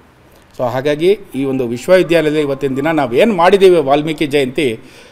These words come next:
ಅದು ನಿಜವಾಗೂ ಫಲಶ್ರುತಿಯನ್ನು ಕೊಡಬೇಕು ಅಂದರೆ ಈ ಥರ ಸಂಶೋಧನಾತ್ಮಕ ಕೆಲಸಗಳಾಗಬೇಕು. ನಾವು ಇಂಥ ಒಂದು ವಿಚಾರ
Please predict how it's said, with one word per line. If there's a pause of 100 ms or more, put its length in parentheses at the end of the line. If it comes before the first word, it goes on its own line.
(140)
ಅದು
ನಿಜವಾಗೂ
ಫಲಶ್ರುತಿಯನ್ನು
ಕೊಡಬೇಕು
ಅಂದರೆ (480)
ಈ
ಥರ
ಸಂಶೋಧನಾತ್ಮಕ (720)
ಕೆಲಸಗಳಾಗಬೇಕು. (840)
ನಾವು
ಇಂಥ
ಒಂದು
ವಿಚಾರ